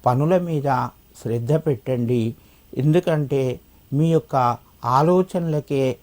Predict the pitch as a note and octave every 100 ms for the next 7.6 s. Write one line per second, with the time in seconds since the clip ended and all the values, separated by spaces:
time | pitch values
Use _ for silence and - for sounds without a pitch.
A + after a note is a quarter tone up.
0 | _ _ _ - C#3 E3 F3 D#3 A#2+ B2+
1 | D3+ E3 D#3 B2+ A#2+ C3 B2+ B2 B2 A#2+
2 | A#2+ - - - - D#3 E3 D#3 D3 C3+
3 | B2 - _ _ - B2+ C#3 E3 E3+ F3
4 | E3+ D#3 B2+ A#2+ A#2+ C#3 D3+ C3+ C3 _
5 | _ _ _ B2+ C#3+ E3 D3 B2+ - _
6 | _ _ _ A2 A#2+ B2+ D#3+ E3+ D#3+ D#3
7 | C#3 A#2 A#2+ C#3+ C3